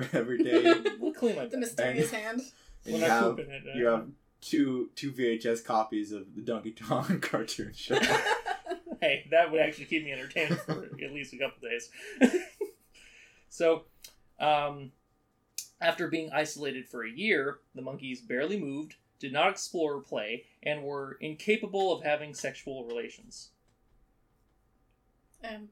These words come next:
Speaker 2: Which, why they looked at
Speaker 3: that's
Speaker 2: that
Speaker 3: like,
Speaker 2: was interesting.
Speaker 3: that's like, yeah, that's a good point.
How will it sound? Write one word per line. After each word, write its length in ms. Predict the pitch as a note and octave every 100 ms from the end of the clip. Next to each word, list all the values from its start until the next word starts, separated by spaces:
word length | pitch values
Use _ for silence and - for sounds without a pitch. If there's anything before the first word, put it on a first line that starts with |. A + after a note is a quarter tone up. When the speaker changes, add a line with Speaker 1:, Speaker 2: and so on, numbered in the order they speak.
| _
Speaker 2:
Which, 160 | D3 C3
why 240 | D3+ D#3
they 200 | D3 C#3
looked 200 | C3 C#3
at 40 | C3
Speaker 3:
that's 100 | B2
Speaker 2:
that 260 | G#3 G3 F3
Speaker 3:
like, 60 | D3
Speaker 2:
was 40 |
interesting. 360 | B2+ B2+ - - _ _ - -
Speaker 3:
that's 180 | B3+ -
like, 180 | A#3 A#3+ A3
yeah, 160 | G#3+ G3
that's 340 | G3+ A3 -
a 40 | -
good 540 | - - _ - _
point. 160 | F#3+